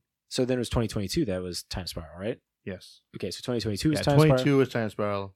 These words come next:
Speaker 1: Twenty.
Speaker 2: This year
Speaker 1: Dom Remastered.
Speaker 2: Dom Remastered. And now next year
Speaker 1: Ravnica Remastered. Not a lot of cards were shown. They showed Hallowed Fountain and Arclight Phoenix, both in Old Border. Old
Speaker 2: They also
Speaker 1: Border is
Speaker 2: showed
Speaker 1: a treatment.
Speaker 2: Krenko as Old Border, too.
Speaker 1: Oh, they did, didn't they?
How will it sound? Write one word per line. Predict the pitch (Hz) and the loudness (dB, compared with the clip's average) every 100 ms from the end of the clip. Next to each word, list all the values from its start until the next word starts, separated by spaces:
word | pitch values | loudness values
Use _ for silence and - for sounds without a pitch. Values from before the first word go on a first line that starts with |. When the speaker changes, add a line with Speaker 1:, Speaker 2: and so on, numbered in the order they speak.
| - | -6
Speaker 1:
Twenty. | 98 | 2
Speaker 2:
This | 127 127 | 2 2
year | 117 107 104 104 _ - | -2 0 -2 -6 _ 0
Speaker 1:
Dom | 104 104 | 0 0
Remastered. | 104 90 85 95 98 | -4 -4 -6 -6 -4
Speaker 2:
Dom | 107 107 | -2 0
Remastered. | 120 107 98 98 98 92 101 - | 0 -2 -4 -6 -6 -6 -8 -14
And | 98 | -8
now | 101 101 | -6 -6
next | 104 147 - - | -4 -6 -8 -14
year | 87 107 _ - | -14 -16 _ -6
Speaker 1:
Ravnica | 95 95 104 90 | -2 -2 -2 -6
Remastered. | 85 82 80 - - - - - - - | -6 -10 -10 -10 -10 -14 -20 -20 -20 -10
Not | 104 117 139 | -2 2 2
a | |
lot | 139 135 | 2 0
of | 127 | 2
cards | - 123 113 | 4 4 2
were | 107 | -4
shown. | 117 113 | -6 -4
They | |
showed | 104 120 113 | -2 0 2
Hallowed | - 113 107 | 2 2 0
Fountain | - 104 107 104 104 - | -2 -4 -4 -10 -12 -12
and | 98 92 95 - | -12 -12 -10 -6
Arclight | 101 - 104 - | -6 -4 -6 -6
Phoenix, | - 135 131 - - | -4 -2 -2 -4 -6
both | 113 98 104 | -2 0 0
in | 113 - | -2 -2
Old | 123 208 147 | 0 2 2
Border. | 90 82 85 101 _ _ _ _ | 0 0 -10 -12 _ _ _ _
Old | - 104 | -10 -2
Speaker 2:
They | 107 | 2
also | 110 | 2
Speaker 1:
Border | 104 | 4
is | 110 | 4
Speaker 2:
showed | 98 | 4
Speaker 1:
a | |
treatment. | 90 - 113 98 | 4 -2 -2 0
Speaker 2:
Krenko | 87 87 | 0 0
as | 87 | -2
Old | 87 85 | -6 -6
Border, | 90 90 | -8 -8
too. | 107 95 85 - - | -4 -4 -4 -10 -16
Speaker 1:
Oh, | 107 110 | -14 -12
they | 95 | -10
did, | 98 87 | -8 -6
didn't | 101 87 | -8 -8
they? | 73 | -12